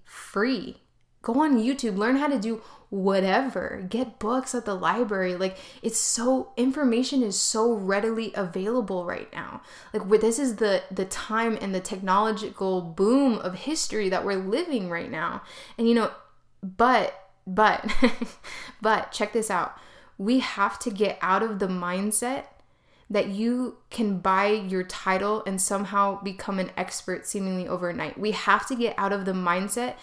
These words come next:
that a piece of paper, as tough and emotional as it was to get that piece of paper, is somehow going to give us credibility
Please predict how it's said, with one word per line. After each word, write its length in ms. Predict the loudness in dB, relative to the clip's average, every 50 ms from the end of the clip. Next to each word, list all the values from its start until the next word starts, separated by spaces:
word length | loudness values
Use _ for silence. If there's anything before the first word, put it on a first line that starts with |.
| -18 -18 -10 -6
that 120 | -4 -4
a 60 | -4
piece 420 | -4 -6 -8 -6 -4 -4 -2 0 -2
of 200 | -2 -2 -6 -10
paper, 600 | -8 -4 -4 -4 -4 -2 -4 -4 -4 -6 -8 -12 -16 _ _ _ _ _ -14 _ -4
as 340 | -2 -2 -2 -4 -6 -8 -8
tough 520 | -10 -10 -6 -2 -2 0 0 -2 -4 -8 -10
and 140 | -6 -4 -4
emotional 760 | -2 -2 0 0 0 2 0 0 -2 -4 -6 -6 -6 -4 -2
as 220 | -2 -2 -2 -2
it 100 | -2 -4
was 360 | -2 0 0 2 2 2 0 -2
to 120 | -2 -2
get 220 | -2 -2 -2 0
that 160 | 0 -2 -2 -2
piece 200 | -4 -4 -4 -6
of 100 | -6 -6
paper, 360 | -6 -6 -4 -4 -4 -6 -6 -10 -16 -18 -4 0
is 200 | 0 2 2 2
somehow 520 | 2 4 4 4 4 4 6 6 4 4
going 320 | 4 2 0 2 2 2 0
to 100 | -2 -4
give 240 | -4 -2 -2 -2 -2
us 140 | -4 -6
credibility 960 | -6 -8 -12 -10 -6 0 2 2 2 2 0 2 4 4 4 2 0 -4 -6 -8